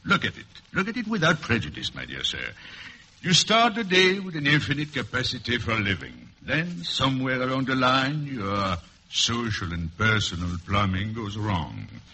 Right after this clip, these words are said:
And the best of you ends in the sink. The best of your youth, the best of your hopes, the best of your efforts. Pure waste. An ocean of defeated humanity. Eh,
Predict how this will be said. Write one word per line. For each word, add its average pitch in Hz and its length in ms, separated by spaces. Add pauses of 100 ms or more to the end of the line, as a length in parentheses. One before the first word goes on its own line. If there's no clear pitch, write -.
(380)
And 95 120
the 113 60
best 127 460
of 120 160
you 117 300 (120)
ends 113 320
in 127 140
the - 80
sink. 113 400 (720)
The - 80
best 123 380
of 117 100
your 135 160
youth, 175 320 (280)
the 110 60
best 110 380
of 107 100
your 117 220
hopes, - 540 (600)
the 113 100
best 151 360
of 170 120
your 175 200
efforts. - 640 (320)
Pure 220 400
waste. 165 760 (580)
An 87 140
ocean 143 520
of 82 180
defeated 123 640
humanity. 82 840 (240)
Eh, 107 60